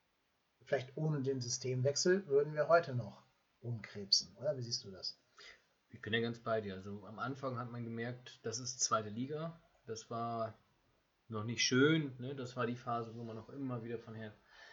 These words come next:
Speaker 2: Anfang dann hören durfte, das System braucht Zeit, das System braucht Zeit. Und, ähm,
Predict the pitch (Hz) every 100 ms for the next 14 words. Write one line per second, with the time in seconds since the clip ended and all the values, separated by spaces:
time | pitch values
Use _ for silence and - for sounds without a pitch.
0 | - - _ _ - 131 127 131 127 127
1 | 120 120 113 123 127 120 120 - 123 113
2 | 113 107 - 110 - 110 98 98 - 117
3 | 117 123 104 - - 98 95 - - 104
4 | 113 127 - 104 101 104 104 95 98 98